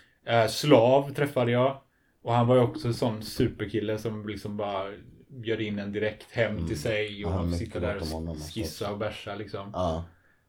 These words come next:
Speaker 1: Ehm, och, eh, och sen så var det ju de här Majorna-killarna, men de var, de flesta från Majorna hade väl slutat måla typ.
Speaker 2: Mhm.
Speaker 1: Eh,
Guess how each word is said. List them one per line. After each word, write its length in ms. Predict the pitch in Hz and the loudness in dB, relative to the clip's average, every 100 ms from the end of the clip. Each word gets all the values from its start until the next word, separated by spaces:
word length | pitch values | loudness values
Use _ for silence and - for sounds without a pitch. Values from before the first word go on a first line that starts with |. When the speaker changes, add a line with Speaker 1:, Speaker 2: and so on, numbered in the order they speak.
| - | -8
Speaker 1:
Ehm, 720 | 110 107 107 107 104 101 98 _ _ _ _ - - _ _ _ _ _ - | -6 -4 -4 -4 -6 -10 -12 _ _ _ _ -20 -20 _ _ _ _ _ 0
och, 440 | 117 117 - - | 0 0 -6 2
eh, 500 | 117 113 110 110 110 147 | 4 4 2 0 -2 -4
och 80 | |
sen 180 | 123 117 | 2 2
så 120 | - | 4
var 120 | 127 104 | 2 4
det 60 | |
ju 60 | 120 | 4
de 140 | 127 120 | 4 4
här 100 | 104 | 2
Majorna-killarna, 560 | 107 98 98 98 101 | -2 -2 -6 -8 -8
men 140 | 104 113 | -4 6
de 160 | 143 | 6
var, 200 | 151 151 - _ _ | 6 2 -2 _ _
de 160 | - | -8
flesta 240 | 123 135 131 | -4 -2 2
från 120 | 156 | 2
Majorna 280 | 147 120 110 | 4 2 2
hade 380 | 110 107 107 104 | -2 -4 -4 -4
väl 160 | 104 | -4
slutat 720 | - - - 117 101 - 92 | -10 -14 -10 -8 -8 -10 -8
måla 300 | 120 107 95 | -6 -4 -6
typ. 360 | 90 92 - - | -8 -12 -12 -8
Speaker 2:
Mhm. 380 | 85 85 87 87 - | -2 -2 -2 -6 -12
Speaker 1:
Eh, 640 | 104 104 98 95 95 95 | -10 -10 -10 -12 -12 -14